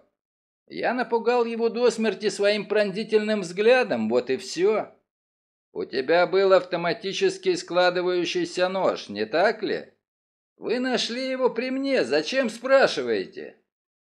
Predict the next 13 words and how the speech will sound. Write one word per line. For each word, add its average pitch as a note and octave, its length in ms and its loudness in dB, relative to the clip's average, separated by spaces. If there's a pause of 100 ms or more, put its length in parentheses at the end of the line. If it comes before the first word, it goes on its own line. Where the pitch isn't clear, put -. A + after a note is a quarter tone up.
(380)
"Ты A#2+ 200 2
воспользовался A3 1000 4
ножом?" G#2+ 640 0 (640)
"Нет". A#2+ 580 2 (1000)
"Разве F3+ 480 0
ты G3 180 0
не F#3+ 140 -4
говорил F#3+ 500 4
старику, E3+ 640 0
чтобы C#3 340 0
он C#3+ 180 4
открыл D3 480 0
кассу, G2+ 800 -2